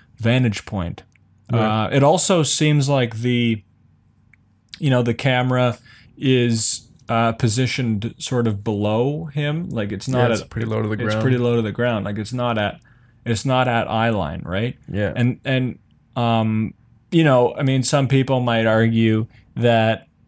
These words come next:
Speaker 1: you know, we, we use that angle to show that this character has dominance.
Speaker 2: Mm-hmm.
Speaker 1: So maybe they're using the camera in a way to provide us with a feeling of,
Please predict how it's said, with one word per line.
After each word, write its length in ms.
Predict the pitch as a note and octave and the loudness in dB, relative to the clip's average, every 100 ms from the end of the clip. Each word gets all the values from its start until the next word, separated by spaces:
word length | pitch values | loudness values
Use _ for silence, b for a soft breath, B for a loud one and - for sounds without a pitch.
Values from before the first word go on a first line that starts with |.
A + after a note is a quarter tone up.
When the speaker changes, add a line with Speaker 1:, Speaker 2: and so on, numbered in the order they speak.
| C3 | -4
Speaker 1:
you 60 | |
know, 160 | A#2 A2 | 0 0
we, 200 | G#2+ B2 | 2 2
we 240 | A2 A#2 B2 | 2 4 6
use 440 | B2 C3+ C3+ A2+ | 6 6 6 4
that 280 | B2 A#2+ - | 2 2 0
angle 640 | A#2 A#2 B2 B2 A#2 A2+ - - | 0 0 2 2 2 0 -6 -8
to 220 | B2+ A#2 A2 | -2 0 0
show 340 | - A#2 A2 - _ _ | 0 0 0 -6 _ _
that 160 | A2+ - | -6 -4
this 140 | G#2+ | -6
character 500 | - A2+ A2 G#2+ A2+ | -2 0 0 -2 -2
has 220 | G#2 G2+ | 0 -2
dominance. 800 | A2 G2+ A2 D3 G#3 A3+ - - _ _ - | -2 0 0 0 0 -2 -6 -10 _ _ -4
Speaker 2:
Mm-hmm. 260 | A#2+ A#2 A2 - | 0 0 -2 -6
Speaker 1:
So 580 | - C#3 B2 B2 A#2+ A2 b b - | -2 2 4 4 4 0 b b -2
maybe 380 | A#2+ C3+ C#3 C#3 | 2 4 4 4
they're 160 | C3 C3 C3+ | 4 4 2
using 220 | B2+ B2 | 2 0
the 100 | A#2 | -2
camera 640 | - A#2+ A#2 A#2+ A#2+ A#2 | 0 0 2 2 0 0
in 160 | A2 A#2 | -2 -2
a 80 | A2+ | 0
way 400 | A2+ A#2 A2+ A#2 - | 2 2 0 -4 -4
to 420 | C3 A#2 A#2 A2 G#2+ _ _ _ _ _ | -2 2 2 0 -4 _ _ _ _ _
provide 800 | - A#2 G#2+ A2+ A2 A2+ A2 G#2+ - | 0 0 2 4 4 2 0 -4 -4
us 380 | B2+ B2 - C3 | 0 0 0 -2
with 220 | A#2+ A#2 | -4 -4
a 40 | |
feeling 480 | G#2+ - A#2+ A#2 A2+ | -6 -4 0 0 0
of, 300 | A2 G#2 F#2+ | -2 -4 -6